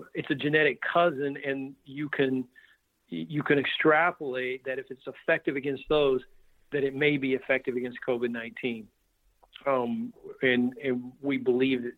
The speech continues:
that, that it is certainly a, a tool that can be used to, um,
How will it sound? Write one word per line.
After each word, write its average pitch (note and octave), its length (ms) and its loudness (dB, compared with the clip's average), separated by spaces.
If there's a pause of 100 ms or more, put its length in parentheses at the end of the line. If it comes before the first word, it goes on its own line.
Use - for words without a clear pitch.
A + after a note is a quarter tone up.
(120)
that, A#2 260 -2 (260)
that B2 160 0
it A#2 180 -4
is C3 320 6 (260)
certainly B2+ 560 0 (480)
a, B2+ 280 -2 (100)
a C3+ 120 -8 (180)
tool D#3 220 6
that C#3+ 140 2
can C3 140 -2
be B2+ 80 0
used C3 540 0 (640)
to, B2+ 560 2
um, A2+ 480 -6